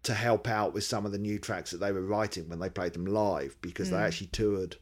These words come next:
Speaker 1: or started touring the Fugazi tracks, playing like Assassin, Incubus, Emerald Lies, Jigsaw live, and Andy Ward obviously had familiarity, so he came out and would help on percussion
Speaker 2: Oh,
Speaker 1: at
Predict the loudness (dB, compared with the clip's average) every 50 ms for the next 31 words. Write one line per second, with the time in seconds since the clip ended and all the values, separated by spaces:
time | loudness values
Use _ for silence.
0 | -20 -20 -20 -20 -20 _ -20 -20 -20 -20 -20 _ -10 -8 -4 0 2 4 4 4
1 | 2 2 2 6 6 6 6 4 0 -4 -4 -2 0 2 4 4 2 0 -2 -6
2 | -6 -6 -6 -6 -8 -12 -12 -10 -10 -8 -8 -10 -12 -14 -10 -6 -6 -4 -4 -4
3 | -4 -4 -6 -6 -6 -8 -8 -6 -6 -4 -4 -4 -4 -4 -4 -4 -6 -8 -10 -14
4 | -20 -14 -10 -8 -8 -6 -6 -6 -4 -4 -2 -2 -2 -4 -4 -6 -6 -10 -14 -20
5 | -20 -20 -20 -20 _ -10 -8 -6 -6 -6 -6 -6 -4 -4 -4 -4 -4 -4 -4 -6
6 | -6 -8 -10 -10 -8 -6 -6 -4 -4 -6 -8 -12 -16 -20 -20 -20 -20 -20 -20 -20
7 | -20 -20 -8 0 4 6 8 8 8 6 6 4 0 -2 -4 -4 -4 -4 -4 -2
8 | -2 -2 0 0 2 2 2 0 -2 -4 -6 -6 -6 -6 -4 -6 -6 -6 -6 -8
9 | -6 -4 -4 -4 -2 -4 -4 -6 -6 -6 -6 -6 -6 -6 -4 -2 -2 -2 -2 -2
10 | -4 -4 -4 -4 -6 -6 -6 -4 -2 0 0 0 0 -2 -4 _ _ _ _ _
11 | -20 -20 _ _ _ -8 -4 -4 -2 -2 -4 -4 -6 -8 -8 -8 -8 -6 -2 0
12 | 0 0 0 -2 -4 -6 -8 -10 -16 _ _ -20 -20 _ _ -20 -20 _ _ _
13 | -20 -20 -20 _ -16 -16 -16 -14 -8 -6 -6 -4 -4 -2